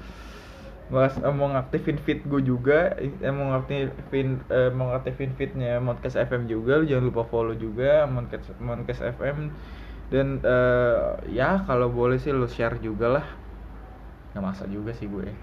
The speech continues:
Tapi buat lo yang udah share, thank you, thank you so much. Tanpa harus di D M, tanpa harus di, gue harus gue japri gitu, tanpa harus gue,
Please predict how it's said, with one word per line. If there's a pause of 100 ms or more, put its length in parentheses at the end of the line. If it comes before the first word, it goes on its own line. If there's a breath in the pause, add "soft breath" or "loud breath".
(140)
Tapi
buat
lo
yang
udah
share,
thank
you,
thank
you
so
much.
Tanpa
harus
di
D (320)
M,
tanpa
harus
di, (960 loud breath)
gue
harus (100)
gue
japri
gitu,
tanpa
harus
gue,